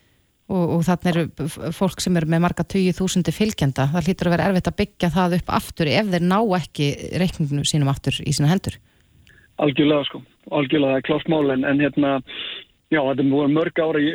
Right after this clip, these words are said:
Speaker 2: uppbyggingu og, og líka bara, þú veist, einmitt vera minningarnar inn á og þetta er ekki bara, sko, þetta er líka, náttúrulega, Instagram heldur utan um, um story og annað í, í archive, sko, sem er,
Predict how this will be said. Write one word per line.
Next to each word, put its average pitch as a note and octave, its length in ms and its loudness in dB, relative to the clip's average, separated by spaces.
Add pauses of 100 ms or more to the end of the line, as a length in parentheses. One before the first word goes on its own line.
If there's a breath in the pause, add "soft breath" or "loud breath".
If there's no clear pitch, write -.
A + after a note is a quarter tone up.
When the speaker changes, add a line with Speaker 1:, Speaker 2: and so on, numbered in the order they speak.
Speaker 2:
uppbyggingu C#3 460 0
og, C3 340 2
og C#3+ 140 4
líka E3 180 2
bara, D#3 160 2
þú C3+ 60 0
veist, B2+ 100 -6
einmitt C3+ 300 2
vera C3 160 2
minningarnar D3 640 2
inn E3 180 2
á D3 80 2
og C3+ 300 0
þetta C#3+ 180 -2
er C3 60 0
ekki C3 100 -2
bara, D#3 400 0
sko, - 160 -2
þetta C3+ 140 -2
er C#3+ 80 0
líka, D3+ 220 0 (120)
náttúrulega, D3 440 -2
Instagram D3+ 360 0
heldur D#3 320 0
utan D#3+ 220 0
um, D3+ 100 -2 (160)
um D3 280 0
story D#3+ 500 2
og D3+ 100 2
annað D#3+ 300 0
í, C#3+ 100 4
í D#3+ 220 -2
archive, E3 580 0
sko, D#3+ 220 -2
sem D3+ 180 4
er, D3 80 0